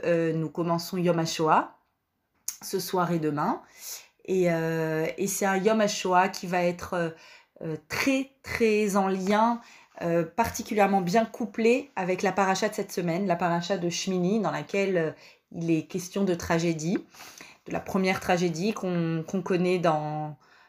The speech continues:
dans la Torah et qui est évoquée dans la paracha de Shmini.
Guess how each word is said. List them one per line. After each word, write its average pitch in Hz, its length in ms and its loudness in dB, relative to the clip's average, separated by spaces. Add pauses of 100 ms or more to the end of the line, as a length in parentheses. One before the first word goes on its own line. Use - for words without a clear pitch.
(120)
dans 180 100 2
la 170 140 4
Torah 170 360 2
et 208 100 -2
qui 180 420 -4
est 175 160 -4
évoquée 226 480 0
dans 202 140 0
la 175 80 2
paracha 170 340 0
de 175 60 -4
Shmini. 180 480 0